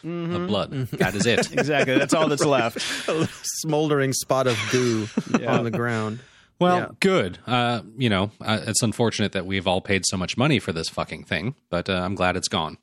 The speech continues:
Speaker 2: Uh, so my favorite story of the week, and the one I put in here mostly for you, Dave, uh, came from former Senator Harry Reid of Nevada, who has revealed, I suppose if any, it's gonna be any state,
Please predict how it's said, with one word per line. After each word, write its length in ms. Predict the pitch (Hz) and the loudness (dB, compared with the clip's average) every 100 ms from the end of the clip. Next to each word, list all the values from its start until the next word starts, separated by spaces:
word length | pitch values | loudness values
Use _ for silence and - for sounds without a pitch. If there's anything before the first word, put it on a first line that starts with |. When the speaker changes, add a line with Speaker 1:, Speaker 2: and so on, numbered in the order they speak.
| _ - - - - - | _ -20 -18 -18 -18 -2
Speaker 2:
Uh, 180 | 147 151 - | 2 4 4
so 160 | 185 | 4
my 200 | 190 220 | 4 2
favorite 320 | 202 165 120 | 4 4 4
story 300 | - 107 92 | 2 2 2
of 80 | 87 | 2
the 60 | 85 | 0
week, 200 | 85 82 | -4 -4
and 120 | 87 | -6
the 40 | |
one 140 | 87 85 | -4 -2
I 80 | 82 | -4
put 180 | - | -4
in 120 | 82 85 | -6 -4
here 120 | 90 | -2
mostly 380 | 101 117 - 82 | 0 0 0 -6
for 140 | - | -6
you, 180 | 78 85 | -6 -2
Dave, 340 | 87 87 82 | 0 0 0
uh, 280 | 101 82 80 - - | -4 -6 -6 -10 -4
came 240 | 107 85 | -2 -2
from 180 | 101 85 | -4 -6
former 380 | - 226 160 95 | 0 2 2 2
Senator 460 | - 104 92 85 | 0 0 0 -2
Harry 360 | - 151 123 80 | 0 0 0 0
Reid 320 | 104 139 131 | 0 0 -2
of 200 | - 82 | -6 -10
Nevada, 600 | 82 73 120 165 175 170 - | -8 -2 0 2 2 0 0
who 100 | 85 | -6
has 160 | 78 | -6
revealed, 580 | 82 76 160 196 190 185 - | -10 -2 2 2 2 -2 -10
I 120 | - | -10
suppose 440 | - - 151 165 139 | -8 -4 2 2 2
if 160 | - | -4
any, 300 | - 85 85 _ _ | -8 -10 -10 _ _
it's 160 | 110 - | -8 -2
gonna 160 | 139 107 | 0 2
be 160 | 107 | 4
any 160 | 131 139 | 4 2
state, 380 | - 123 123 | 2 0 0